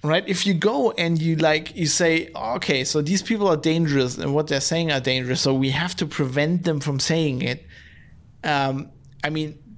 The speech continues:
they won't stop saying it. They will just not say it in public, right? It will become this underground thing where, you know, they are say it in encrypted chats or whatever.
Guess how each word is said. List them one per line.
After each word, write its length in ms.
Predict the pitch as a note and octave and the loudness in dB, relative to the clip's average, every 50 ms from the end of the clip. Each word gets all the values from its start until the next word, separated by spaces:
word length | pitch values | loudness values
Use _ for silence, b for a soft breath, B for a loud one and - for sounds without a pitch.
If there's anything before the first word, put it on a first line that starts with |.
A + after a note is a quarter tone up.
| - - - - - - | -20 -20 -20 -16 -10 -4
they 160 | D#3+ E3+ F#3 | 0 0 2
won't 280 | F#3 G3 A3+ B3 A3+ - | 2 2 2 2 2 0
stop 200 | - F3+ D3 - | 0 0 0 0
saying 280 | - A#3 B3 G3 D3 | 2 2 2 2 0
it. 180 | B2 B2 - - | -2 -4 -4 -2
They 140 | - C#3 C#3 | 0 0 2
will 100 | D3 E3 | 2 2
just 420 | E3 E3 E3 D#3+ C#3+ - - - | 0 0 -2 -4 -6 -8 -6 -2
not 280 | - E3+ D3+ D3+ D3 - | 0 2 2 2 2 2
say 220 | - E3 D3 C#3+ | 2 4 4 4
it 60 | C#3 | 2
in 140 | C#3 C3 C3+ | 2 0 -2
public, 460 | - - G3+ E3 C3+ A#2+ - - - | -2 -4 -4 -4 -4 -8 -8 -6 -4
right? 200 | - C3+ C#3+ D3 | -2 -2 0 0
It 120 | D3 C#3 C#3 | 0 0 2
will 120 | C#3 C3+ | 0 0
become 440 | C3 C3 C3+ C3 - D#3 D3 C#3+ C3+ | 0 0 -2 -2 -2 -2 0 0 2
this 240 | C3 C3 C3 - - | 0 0 0 -2 -2
underground 560 | D#3+ D#3 D#3+ D3+ C3+ B2+ C3 B2 B2+ - - | 0 0 0 0 0 0 -2 -2 -2 -2 -2
thing 220 | - C#3 C3+ B2+ C#3 | -2 -2 -2 -2 -4
where, 160 | D3+ C#3+ C#3+ | -6 -6 -4
you 180 | D3 C#3 C3 C3 | -4 -4 -4 -4
know, 200 | B2 A#2+ B2 B2+ | -4 -4 -4 -4
they 160 | B2+ B2+ B2+ | -2 -2 0
are 200 | B2+ C3 C3 C3 | 0 0 0 0
say 280 | B2 - C3+ C3+ C#3 C#3 | 0 0 0 0 0 0
it 100 | - - | 0 0
in 120 | C#3+ C#3+ | 0 0
encrypted 520 | C#3+ C#3+ C#3+ - E3 E3 E3 - - - | 2 0 2 2 0 0 0 -2 -10 -6
chats 380 | - - - G3 F#3+ D3+ - - | -2 0 2 2 0 0 -2 -2
or 80 | - C#3 | 0 2
whatever. 360 | C3 C3+ C#3+ D3+ D#3 C#3+ | 2 4 4 4 2 2